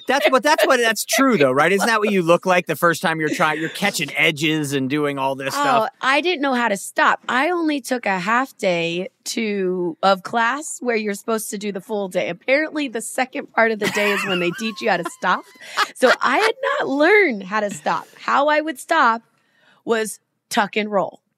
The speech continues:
Speaker 2: <laughs>
Speaker 1: Okay. Okay. Well, that works. Can I ask why you bailed on the class halfway through?
Speaker 2: Because I just, I thought I, I thought I was good. I was like, "Oh, I got this. I'm totally good. I'm totally good." We were up in Mammoth. We were staying, um,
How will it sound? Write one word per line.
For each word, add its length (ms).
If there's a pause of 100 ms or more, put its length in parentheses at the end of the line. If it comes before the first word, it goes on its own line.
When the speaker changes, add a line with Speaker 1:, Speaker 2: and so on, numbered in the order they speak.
Speaker 2:
<laughs> 240
Speaker 1:
Okay. 340 (280)
Okay. 420 (180)
Well, 120
that 300
works. 300 (500)
Can 160
I 140
ask 280 (120)
why 180
you 140
bailed 320
on 100
the 80
class 360
halfway 340
through? 400 (400)
Speaker 2:
Because 380
I 120
just, 280
I 140
thought 220
I, 240
I 140
thought 180
I 40
was 120
good. 120 (280)
I 160
was 160
like, 180
"Oh, 60
I 160
got 240
this. 240
I'm 220
totally 440
good. 220
I'm 160
totally 260
good." 360 (440)
We 220
were 200
up 200
in 160
Mammoth. 560 (100)
We 180
were 120
staying, 800 (100)
um, 580